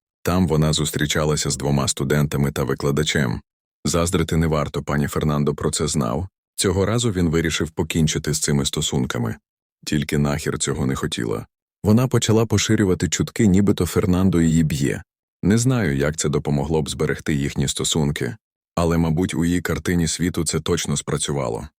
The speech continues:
Оскільки Нахер грала в хокей, у неї постійно були синці, тож повірити в побиття було нескладно. Одного разу на вечірці Нахер знову зраджувала своєму хлопцеві.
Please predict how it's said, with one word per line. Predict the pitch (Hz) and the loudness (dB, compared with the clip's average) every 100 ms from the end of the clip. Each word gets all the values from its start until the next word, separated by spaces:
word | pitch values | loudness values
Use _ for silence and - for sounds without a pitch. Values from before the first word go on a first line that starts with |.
| _ _ _ | _ _ _
Оскільки | 76 - 85 78 80 | -4 0 0 2 0
Нахер | 78 76 76 | 0 0 -2
грала | 76 76 67 | -2 -2 -2
в | - | -2
хокей, | 76 76 92 110 | -4 -2 -2 0
у | 76 | 0
неї | 71 69 | 0 -2
постійно | 73 71 - 69 65 | -4 -4 -2 -2 -2
були | 67 65 | -4 -4
синці, | - 76 - 67 92 - _ _ _ | -2 -2 -2 -4 -6 -10 _ _ _
тож | 82 73 | -2 -2
повірити | - 78 85 80 78 | -2 0 0 0 -2
в | 73 | -2
побиття | 76 73 71 92 90 | -2 -2 -4 -4 -2
було | 69 67 | -2 0
нескладно. | 67 69 - 71 58 57 95 - _ _ _ | 0 -2 -2 -4 -4 -6 -8 -12 _ _ _
Одного | 87 82 95 95 | 0 2 2 2
разу | 110 101 | 2 0
на | 87 | 0
вечірці | 76 78 95 98 - | 0 0 0 0 0
Нахер | 82 87 92 82 | 0 0 0 -2
знову | 76 87 80 | 0 0 0
зраджувала | 78 80 78 76 67 65 | -2 -2 0 -2 -2 -2
своєму | 73 71 71 | -2 0 0
хлопцеві. | - 69 67 - 58 | 0 -2 -2 -4 -4